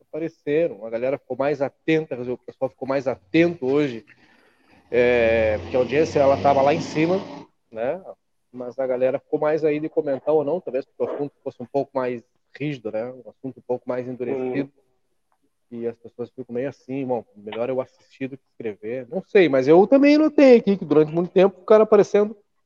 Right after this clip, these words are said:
Speaker 1: os mesmos comentários das mesmas pessoas, né? Durante muito
Speaker 2: Olha
Speaker 1: tempo
Speaker 2: só.
Speaker 1: aqui, fiquei com essa impressão, dona Miriam.
Speaker 2: Falando em comentários, vou aproveitar que a turma tá aí, e a nossa audiência, ela sempre é muito solícita, né?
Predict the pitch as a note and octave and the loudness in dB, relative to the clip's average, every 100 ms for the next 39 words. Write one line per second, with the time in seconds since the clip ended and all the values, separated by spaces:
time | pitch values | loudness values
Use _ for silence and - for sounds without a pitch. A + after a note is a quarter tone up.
0 | _ _ _ _ F#3 E3 E3+ A#3+ B3 A3+ | _ _ _ _ -6 -2 6 8 8 4
1 | A3 F#3+ D#3+ F3 F#3 F3+ D#3 F#3+ F#3 - | 2 2 0 0 0 0 0 -2 -4 -4
2 | F#3+ - F3+ G3 C3 G#2 G#2 C3+ _ _ | -6 2 4 6 4 -2 -12 -14 _ _
3 | _ _ _ _ - C#3 D#3 D3+ F3 E3 | _ _ _ _ -8 -6 -6 -2 6 10
4 | F#3+ E3 G#3 - C#3+ - - - - _ | 10 10 8 8 2 -6 -10 -16 -16 _
5 | C#3 D#3 D3+ D3+ D#3 D#3+ D3 A#2+ G#2+ G#2 | -6 -4 -2 0 2 4 4 4 0 -4
6 | G#2 _ _ _ _ _ _ _ _ _ | -10 _ _ _ _ _ _ _ _ _
7 | _ - E3 E3 G3+ A#3 A3+ G#3+ E3 - | _ 2 8 10 10 8 8 8 6 8
8 | B2+ C3+ C3+ C3+ D3 B2 B2 C3 C3+ - | 8 8 6 6 6 6 6 6 4 4
9 | C#3+ C3+ - - C#3+ F3 - - _ - | 4 6 4 2 0 -2 -4 -18 _ -20
10 | - - B2+ C3+ C#3+ - C#3 B2+ D3 D3+ | -16 2 4 6 6 4 2 4 4 6
11 | C3+ - C#3 D3 E3 C3 C#3+ D3 C#3 B2+ | 6 6 -4 4 4 4 -2 0 4 4
12 | A#2+ A#2+ - - A#2 B2 D3 - A2 G#2 | 4 -2 -8 -6 -2 -2 -4 0 2 2
13 | A2 | 2